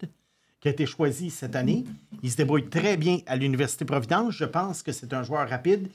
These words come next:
qui a une chance de faire, lui aussi, le milieu de l'alignement à Chicago éventuellement, mais on va lui donner le temps de se développer. Et un gars dont personne ne parle, mais que moi, j'aimais beaucoup au repêchage il y a deux ans,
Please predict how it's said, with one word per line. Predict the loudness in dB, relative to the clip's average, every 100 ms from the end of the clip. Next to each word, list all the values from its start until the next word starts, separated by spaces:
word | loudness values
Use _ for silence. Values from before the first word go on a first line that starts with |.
| _ _ 0
qui |
a | 2
une | 2
chance | 2 2 2
de | 0
faire, | 2 2 2 -4
lui | 0
aussi, | 2 2 0
le | 2
milieu | 4 4
de | 4
l'alignement | 4 4 2
à |
Chicago | 0 2 2 4
éventuellement, | 4 4 0 -2 0 2 0
mais | -4
on | -4
va | -4
lui |
donner | -2 -2 -2
le | 0
temps | 0
de |
se | -2
développer. | -4 -4 -2 -2 -6 -10 _ _ _
Et | -2 0 -2 -10 _ _ _
un | 0 2
gars | 4
dont | 4
personne | 2 0 -2 -4
ne |
parle, | 0 0 0 -6 -18 _ _ -6
mais | -2
que | 2
moi, | 2 2 -2 -4 _ _ -12
j'aimais | -2 0
beaucoup | 2 2 4
au |
repêchage | 2 2 0 -2 -4
il | -2
y |
a | -2
deux | -2 -2 -2
ans, | -4